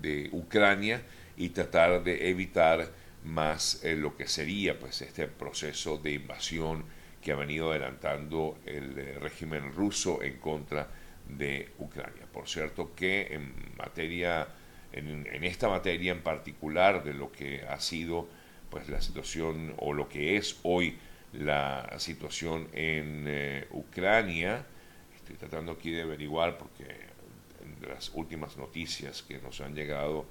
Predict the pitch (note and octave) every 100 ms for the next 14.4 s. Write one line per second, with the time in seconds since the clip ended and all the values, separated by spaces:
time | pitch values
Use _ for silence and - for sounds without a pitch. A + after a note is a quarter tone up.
0 | - - - - D#2+ D2+ D#2+ D#2 D#2+ E2
1 | E2+ F2 G#2 G2+ G2+ - - - - -
2 | - D2+ D2+ D2+ D2+ D2+ D2 C#2+ C#2+ C#2
3 | C#2 C#2 C#2+ - - - - - D#2 C#2+
4 | C2 D#2+ F2+ F2 F2 F2 E2+ E2 D#2+ -
5 | F2+ E2+ D#2+ D#2 D2+ F2+ F2 F2+ F#2+ F#2+
6 | G2 E2+ D#2 C#2 D2 D#2+ D#2 D2+ F2 G2+
7 | D2 C2+ - D2 C2+ E2 D2+ - - -
8 | - - D2 D#2+ D2+ D2+ D2+ D2+ D2 -
9 | D2 D2 D2 D2+ D#2 D2+ D2 C#2+ C2+ D2+
10 | D2 C#2+ C#2+ C#2 C2 - - C#2 - D2
11 | C2+ C2+ C2+ C#2 C#2 - - D2+ D2 D2+
12 | D2 C#2+ C#2+ - D2+ - F2+ E2 E2+ G#2
13 | G#2 - - D2+ C#2 D2+ - - C#2 C2+
14 | C2 - C#2 B1